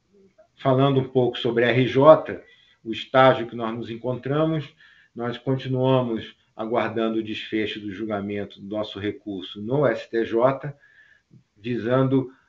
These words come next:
reverter uma decisão desfavorável que foi proferida no Tribunal de Justiça de São Paulo,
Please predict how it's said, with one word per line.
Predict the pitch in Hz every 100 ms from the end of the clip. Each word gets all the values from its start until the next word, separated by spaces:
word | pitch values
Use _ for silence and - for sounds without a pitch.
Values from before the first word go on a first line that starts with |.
| -
reverter | 127 135 127 - 127
uma | 127 120
decisão | 117 113 117 98 107 107
desfavorável | 135 131 131 117 113 104 110 107 110
que | -
foi | - 104 - - _
proferida | - 123 - 107 101 98 101
no | 104
Tribunal | - 107 107 98 92
de | 98
Justiça | 95 - 95
de | 95 -
São | 123 113
Paulo, | 123 127 139 143